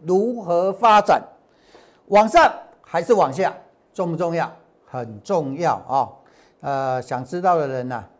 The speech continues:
我们特别啊，会在明天呐，明天呐，告诉各位，盘中会告诉你。好，其实我们今天已经跟我们的会员讲了哈，来，好，明天会告诉你。好，那我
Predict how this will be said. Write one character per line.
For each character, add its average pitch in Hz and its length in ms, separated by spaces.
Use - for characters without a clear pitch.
我 127 120
们 135 440
特 214 240
别 123 260
啊， 104 120
会 180 100
在 160 200
明 135 340
天 160 260
呐， 120 160
明 147 340
天 165 240
呐， 123 140
告 180 240
诉 185 120
各 165 180
位， 151 140
盘 143 240
中 165 140
会 165 80
告 160 180
诉 139 140
你。 107 140
好， 120 160
其 175 140
实 170 120
我 160 100
们 156 100
今 190 140
天 185 80
已 156 60
经 165 200
跟 170 160
我 135 80
们 120 120
的 123 120
会 131 200
员 113 120
讲 117 220
了 - 60
哈， 117 160
来， - 180
好， - 260
明 156 260
天 170 80
会 170 60
告 165 160
诉 143 120
你。 104 80
好， - 140
那 196 320
我 170 260